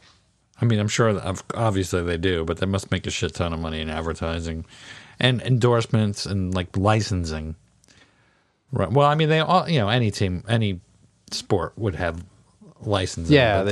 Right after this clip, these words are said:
Speaker 2: they,
Speaker 1: they
Speaker 2: the
Speaker 1: must
Speaker 2: branding.
Speaker 1: get a, yeah.
Speaker 2: Yeah. Yeah, yeah, yeah. No, they definitely get a cut. Um, you know, and then now this,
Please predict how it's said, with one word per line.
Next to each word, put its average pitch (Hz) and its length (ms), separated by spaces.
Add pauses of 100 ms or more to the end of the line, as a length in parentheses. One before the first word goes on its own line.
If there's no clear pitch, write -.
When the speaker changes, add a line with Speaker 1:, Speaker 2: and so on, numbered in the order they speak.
Speaker 2:
they, 95 80
Speaker 1:
they 95 40
Speaker 2:
the 143 140
Speaker 1:
must 113 180
Speaker 2:
branding. 107 440 (160)
Speaker 1:
get 135 80
a, - 40
yeah. 85 280
Speaker 2:
Yeah. 87 320 (560)
Yeah, 107 120
yeah, 101 160
yeah. 87 160 (120)
No, 131 160
they 131 100
definitely 139 300
get 104 120
a 90 40
cut. - 340 (500)
Um, 85 480
you 101 100
know, 85 240
and 101 140
then 101 240
now 98 160
this, 95 200